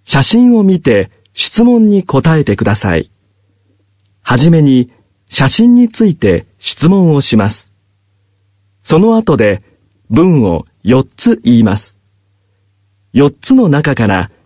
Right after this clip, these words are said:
一番いいものを一つ選んでください。文は一回しか言いません。まず、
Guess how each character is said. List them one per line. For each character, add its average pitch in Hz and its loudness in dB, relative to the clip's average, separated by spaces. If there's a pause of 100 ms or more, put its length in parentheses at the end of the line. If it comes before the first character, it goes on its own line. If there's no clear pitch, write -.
(300)
一 240 0
番 247 2
い 226 4
い 214 2
も 131 2
の 120 2
を 92 -2 (220)
一 - -4
つ 139 -2 (120)
選 123 2
ん 143 2
で 110 -2
く - -8
だ 92 -4
さ 95 -4
い。 - -6 (1300)
文 139 0
は 85 -4 (340)
一 110 -2
回 214 0
し - -6
か 110 0
言 98 2
い 117 4
ま 117 0
せ 95 -2
ん。 - -8 (1160)
ま 139 0
ず、 101 -2